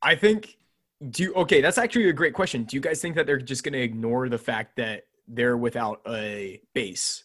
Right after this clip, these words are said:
to live in right now? The Chinese destroyed their entire moon base.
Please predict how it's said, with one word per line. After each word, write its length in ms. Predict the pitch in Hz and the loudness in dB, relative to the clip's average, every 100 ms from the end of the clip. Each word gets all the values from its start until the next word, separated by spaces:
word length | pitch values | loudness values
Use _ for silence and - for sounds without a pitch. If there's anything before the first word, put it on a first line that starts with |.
| _ | _
to 100 | - | -4
live 180 | 113 104 | -4 -4
in 120 | 92 | -8
right 160 | 85 73 | -14 -16
now? 220 | 62 123 _ _ _ _ _ _ _ _ | -20 -20 _ _ _ _ _ _ _ _
The 80 | 135 | 0
Chinese 360 | 147 165 170 143 | 4 4 4 0
destroyed 380 | 127 147 139 | 0 4 4
their 120 | 123 113 | 4 0
entire 600 | 113 123 113 107 101 - - | -2 -2 -2 -2 -6 -10 -6
moon 240 | 117 113 | -2 -2
base. 420 | 101 98 - - | -2 -8 -10 -12